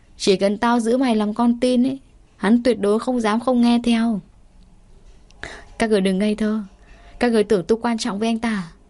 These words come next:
Đừng có mơ. Tôi chẳng qua chỉ là người phụ nữ không có bất cứ mối quan hệ gì với anh ấy. Mấy người nghĩ anh ta đến đây vì tôi à?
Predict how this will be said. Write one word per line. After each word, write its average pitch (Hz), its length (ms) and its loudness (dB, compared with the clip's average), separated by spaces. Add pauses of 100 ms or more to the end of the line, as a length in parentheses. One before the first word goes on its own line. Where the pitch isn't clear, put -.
(280)
Đừng 214 140 4
có 214 100 0
mơ. 226 260 -2 (340)
Tôi 233 140 2
chẳng 185 160 -2
qua 226 200 0
chỉ 220 100 2
là 202 100 -2
người 196 180 0
phụ 180 200 -6
nữ 202 160 -2
không 240 160 -4
có 247 80 0
bất - 220 -2
cứ 233 140 0
mối 240 160 2
quan 247 160 0
hệ 226 140 0
gì 214 200 0
với 214 80 0
anh 220 120 -2
ấy. 220 280 -4 (680)
Mấy 196 160 4
người 240 120 2
nghĩ 226 80 2
anh 240 160 0
ta 254 80 -2
đến 220 140 0
đây 254 140 2
vì 220 160 -2
tôi 247 280 2
à? 190 120 -6